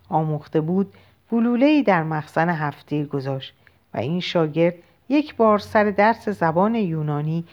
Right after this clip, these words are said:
کیف خود را میان دو پا گرفته،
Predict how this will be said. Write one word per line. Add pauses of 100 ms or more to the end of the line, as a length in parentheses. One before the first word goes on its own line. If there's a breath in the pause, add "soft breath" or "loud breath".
(220 soft breath)
کیف
خود
را
میان
دو
پا
گرفته،